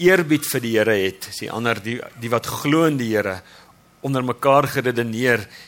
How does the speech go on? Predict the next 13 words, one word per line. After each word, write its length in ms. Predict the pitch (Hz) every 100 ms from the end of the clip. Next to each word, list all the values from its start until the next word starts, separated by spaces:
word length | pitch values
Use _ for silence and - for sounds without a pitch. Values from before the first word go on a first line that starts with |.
| _ -
en 140 | 117
die 80 | 110
Here 220 | 113 143 143
het 80 | 123
dit 140 | 117 - _ -
gehoor 640 | 110 104 110 160 139 127 -
en 200 | 113 113
daarop 320 | 113 117 113 -
aggeslaan. 760 | 143 135 143 - 113 98 95 98 _ _ _ - - _ -
Daar 160 | -
is 120 | 127
'n 120 | 131 127
gedenkboek 760 | 110 127 196 - 110 139 139